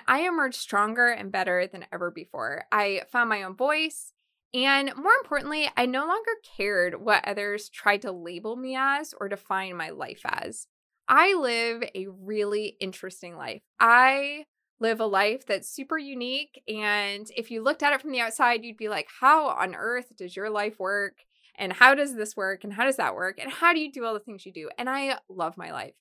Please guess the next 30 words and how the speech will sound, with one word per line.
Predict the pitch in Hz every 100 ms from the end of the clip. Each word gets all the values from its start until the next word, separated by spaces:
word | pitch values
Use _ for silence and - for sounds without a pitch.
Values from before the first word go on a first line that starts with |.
| _ -
and | 254
I | 269
refuse | 294 285 302 320
to | 226
be | 202
labeled. | 170 135 87 - -
I | - 220 220 214 - -
do | 269
not | 285 233
want | 196 185 - -
to | 190
be | 180
labeled. | 165 156 165 170 - _ _ -
I | 220
do | 247
not | 247 226 -
fit | 196 -
into | 196 180
a |
bucket. | 165 220 - 110 - -
I | 220
am | 233
my | 233 208 -
own | 202 208 202
unique | - 196 190 170 -
person, | - - 160
and | 135
I | 107
love | - -
that. | - 57